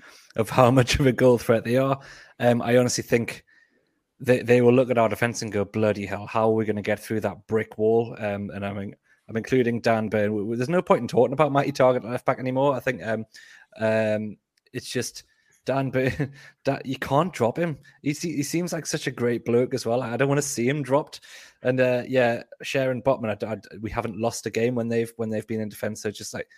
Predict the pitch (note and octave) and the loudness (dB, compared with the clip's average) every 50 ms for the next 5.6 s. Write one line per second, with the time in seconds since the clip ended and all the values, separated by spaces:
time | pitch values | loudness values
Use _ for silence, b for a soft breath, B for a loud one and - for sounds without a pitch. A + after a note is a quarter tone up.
0 | b b b b b - A#2 - E3+ E3 - F3+ D3 C3+ B2 G#2+ - A#2 B2 C3 | b b b b b -10 -8 -6 -6 -6 -4 -2 0 0 0 2 2 2 2 2
1 | C3 A2 A2+ G#2 A2+ A2 - - A2+ G#2 - - - A2 G#2 - - A2+ A#2 A#2+ | 0 -2 -4 -6 -8 -8 -6 -8 -8 -8 -8 -6 -6 -6 -6 -4 -4 -4 -2 -2
2 | A2+ - - - _ _ _ - - C3 A#2+ - A#2+ A#2+ A2+ A2+ G#2 - - A#2 | -4 -6 -12 -18 _ _ _ -6 -2 -2 -2 0 0 0 2 0 0 -4 -8 -14
3 | A2+ - - - - A2+ G#2+ G2+ A2 G#2+ - - A2 G#2+ - G#2 - - G#2 G#2 | -12 -12 -10 -8 -8 -8 -8 -8 -10 -12 -10 -10 -10 -10 -10 -12 -12 -10 -10 -10
4 | G#2 G#2 G2+ - - B2 - - - A#2 G#2+ G#2+ - - A2 G2+ G2+ - b b | -10 -10 -10 -8 -6 -6 -6 -8 -10 -12 -12 -12 -12 -12 -10 -8 -8 -8 b b
5 | b b b b b - G#2+ A2 G#2 A2+ A#2 | b b b b b -6 -4 -2 -2 -2 -4